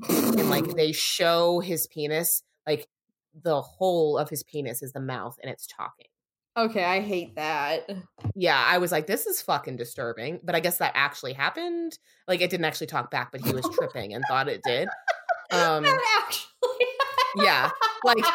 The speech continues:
Speaker 1: in his mind, that actually
Speaker 2: <laughs> That was,
Speaker 1: happened.
Speaker 2: like, racial no. <laughs>
Speaker 1: No, no, he was tripping and thought, like, but, like, the scene where he's talking to his penis actually happened.
Speaker 2: Okay.
Speaker 1: It talking back, you know, he was tripping balls, so. But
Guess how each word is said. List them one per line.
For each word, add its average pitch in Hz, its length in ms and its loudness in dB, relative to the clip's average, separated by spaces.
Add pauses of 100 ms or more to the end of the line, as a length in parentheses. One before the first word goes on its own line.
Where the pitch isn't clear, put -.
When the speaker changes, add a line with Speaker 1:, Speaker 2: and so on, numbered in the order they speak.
(160)
Speaker 1:
in 330 80 6
his 453 240 8
mind, 302 600 6
that 196 280 6
actually 180 480 4
Speaker 2:
<laughs> 165 60 0
That 170 260 6
was, - 40 4
Speaker 1:
happened. 269 240 6 (280)
Speaker 2:
like, 247 120 0
racial 247 680 2
no. 240 800 2
<laughs> - 40 -20 (320)
Speaker 1:
No, 233 280 6
no, 175 200 6
he 277 180 4
was 349 240 4
tripping 208 380 2
and 170 200 2
thought, 180 380 4
like, 151 300 2
but, 180 160 2
like, 208 200 4
the 180 80 0
scene 202 240 0
where 185 120 2
he's 180 200 -4
talking 160 420 -2
to 160 120 -8
his 135 120 -2
penis 147 380 -6
actually 135 340 -4
happened. 127 420 -2
Speaker 2:
Okay. 185 280 2
Speaker 1:
It 233 60 0
talking 151 400 -2
back, 196 460 0
you 151 140 -2
know, 135 280 -4 (300)
he 185 80 -8
was 151 120 -4
tripping 143 280 -6
balls, 147 480 0
so. 85 360 -8 (880)
But 233 260 4